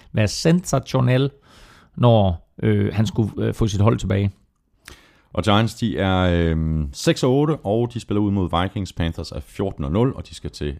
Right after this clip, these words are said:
Speaker 2: Atlanta og spille mod Falcons.
Speaker 1: Og så er det, vi skal holde fast i det, for nu kommer quizzen.
Speaker 2: Nu kommer quizzen.
Speaker 1: Ikke? Fordi du sagde det, Carolina Panthers, de er fjorten og nul. Første spørgsmål i quizzen kommer her. Hvor mange hold i historien har været fjorten og nul?
Speaker 2: <laughs>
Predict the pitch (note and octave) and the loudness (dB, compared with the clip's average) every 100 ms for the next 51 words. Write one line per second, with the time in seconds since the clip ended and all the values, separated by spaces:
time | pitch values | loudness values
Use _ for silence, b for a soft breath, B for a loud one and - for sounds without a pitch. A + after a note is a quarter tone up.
0 | - D2 C2+ C#2 - - - - C2 B1+ | -10 -8 -6 -8 -10 -16 -12 -8 -6 -8
1 | - _ _ _ - - - - - F3 | -10 _ _ _ -8 -8 -12 -20 -10 -6
2 | B3 G3+ F#3+ C#3+ C3+ C3 B2 A#2 G2 A#2 | -4 -4 0 0 2 0 -2 -4 -2 2
3 | D3+ - G3+ B2 - G#2+ - - E3 A3 | 2 4 2 2 0 -4 -4 -2 4 6
4 | F#3 B2 A2 C2+ - - F#2+ - - C3+ | 6 4 2 -2 -6 -4 -4 -6 -4 -2
5 | D3+ D3+ G3 G3+ F#3+ - - B2+ C#3+ E3 | -2 0 0 2 -2 -8 -2 0 0 -2
6 | D3 D3+ D3 B2+ - C#3 B2+ B2+ - A#2+ | -2 -2 -2 -4 0 0 2 -2 -2 -2
7 | B2+ A2 - _ _ C3+ A#2+ F2+ - _ | -2 -6 -10 _ _ 0 2 0 -8 _
8 | b b b - A3 G#3+ - A3 - F3 | b b b 2 2 2 0 0 2 0
9 | - E3 D3+ C#3+ G#2 F2 - _ _ b | 0 -2 -2 -4 -4 -8 -12 _ _ b
10 | b C3+ C3+ D3 F#3 A#3 F3+ F#3 F3+ F3 | b 4 6 8 6 4 4 4 4 2
11 | D3 D3+ - G#3 C#3 F#2+ - - C3+ C3 | 2 0 -2 -2 -2 -4 -12 -2 0 0
12 | - B2+ A#2+ G#2+ - B2 G#2 - | 0 0 0 -4 -2 -2 -2 -6